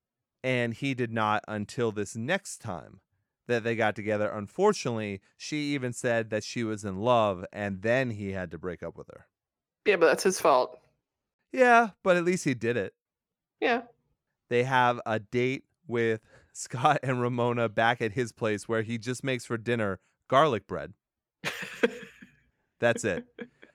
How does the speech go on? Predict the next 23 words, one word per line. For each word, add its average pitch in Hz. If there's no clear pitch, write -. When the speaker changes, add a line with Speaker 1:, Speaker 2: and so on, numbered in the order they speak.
Speaker 1:
She -
Speaker 2:
Yeah. 156
Speaker 1:
has 165
now 143
changed 147
her 135
hair 127
to 120
blue, 98
which 113
Speaker 2:
Yep. 165
Speaker 1:
freaks 165
him 131
out 90
because 117
he's 117
like, 110
"Oh, 135
she's 110
spontaneous 123
and 90
blah, 92
blah." 82